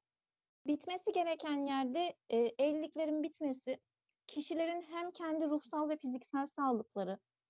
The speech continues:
hem çocukların yaşamış olduğu kaygılar, çocukların yaşamış olduğu, e, ortamın sıkıntılarını, e, uzaklaştırmış oluyor.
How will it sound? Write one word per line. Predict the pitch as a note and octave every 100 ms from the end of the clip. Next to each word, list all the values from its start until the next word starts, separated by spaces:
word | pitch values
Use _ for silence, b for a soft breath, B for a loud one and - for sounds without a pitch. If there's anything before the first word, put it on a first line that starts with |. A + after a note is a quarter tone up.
| _ -
hem | D4 D4+ - _
çocukların | C#4 B3+ C4 - C#4+ C#4+ B3+ -
yaşamış | B3+ B3+ C4+ C#4 -
olduğu | C#4+ C4+ A#3 C4+ C#4 D4 _ _ _
kaygılar, | - C4 B3+ A#3 A#3 A3 A3+ _
çocukların | B3+ A3 - C4 C4
yaşamış | B3+ B3+ C4+ B3+ C4+
olduğu, | B3+ B3+ A3+ B3+ B3+ - _ _ _ _ _ -
e, | G#3 G#3 -
ortamın | B3 B3 B3 C#4+ C4 C4 B3+ _ _ _ _ _
sıkıntılarını, | - - B3 C4+ B3 B3 A#3+ A3 G#3 G#3+ D4 _ _ _ _ -
e, | G#3+ G#3+ - _ -
uzaklaştırmış | D4+ F4 F4 E4 D#4 - D4+ C#4 C4
oluyor. | A3+ G3+ G3+